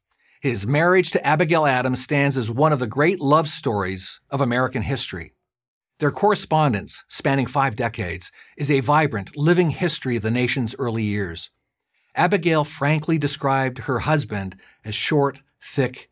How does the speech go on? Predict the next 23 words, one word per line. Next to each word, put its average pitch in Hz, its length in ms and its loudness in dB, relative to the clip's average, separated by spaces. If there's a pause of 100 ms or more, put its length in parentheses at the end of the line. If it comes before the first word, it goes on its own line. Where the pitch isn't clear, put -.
and 110 100 -6
fat. 98 440 -4 (580)
But 151 120 0
what 160 120 4
he 190 80 4
lacked 175 340 2
in 160 100 2
good 143 180 2
looks 135 380 2
and 143 160 -2
physical 139 340 0
stature, 117 580 -2 (260)
he 160 140 0
made 151 240 2
up 139 220 2
in 131 120 0
intellect, 131 600 0 (260)
personal 160 400 0
integrity, 123 680 -2 (180)
and 120 140 -6
clarity 135 500 2
of 98 80 -6
thought. 101 360 -2